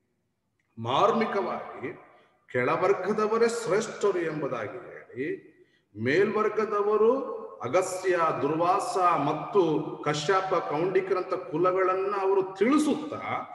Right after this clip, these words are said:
ಜಾತಿ ಎಣಿಸುವವರಿಗೆ ಚಾಟಿ ಕೊಡ್ತಾರೆ. ಹಾಗಾಗಿ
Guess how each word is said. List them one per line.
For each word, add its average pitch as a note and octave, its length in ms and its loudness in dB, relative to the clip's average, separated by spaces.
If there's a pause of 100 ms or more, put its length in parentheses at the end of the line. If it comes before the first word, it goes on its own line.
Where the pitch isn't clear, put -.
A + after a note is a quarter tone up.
(340)
ಜಾತಿ A3 540 2
ಎಣಿಸುವವರಿಗೆ F#3+ 800 2
ಚಾಟಿ G3+ 720 -2
ಕೊಡ್ತಾರೆ. - 600 -10 (1400)
ಹಾಗಾಗಿ D3 440 0